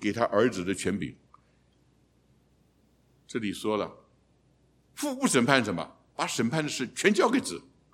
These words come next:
刚才我们没有读的经文，我觉得还是应该补上，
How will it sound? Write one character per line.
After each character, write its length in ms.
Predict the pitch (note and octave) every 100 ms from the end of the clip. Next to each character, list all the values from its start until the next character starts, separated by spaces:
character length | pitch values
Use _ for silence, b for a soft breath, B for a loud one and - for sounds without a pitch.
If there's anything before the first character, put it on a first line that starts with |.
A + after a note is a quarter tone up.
| _ _ _ _
刚 160 | D#3+ D#3+
才 100 | D#3
我 140 | B2+
们 260 | B2+ C3+ C3+ - -
没 160 | C3+
有 140 | F3+ C3+
读 120 | C3
的 80 | C#3
经 220 | D3 D3
文， 280 | A2 G2+ -
我 80 | B2+
觉 100 | D#3
得 60 |
还 140 | C3+ E3
是 60 |
应 60 | F3
该 100 | E3+
补 180 | - F2+
上， 300 | D3 F#2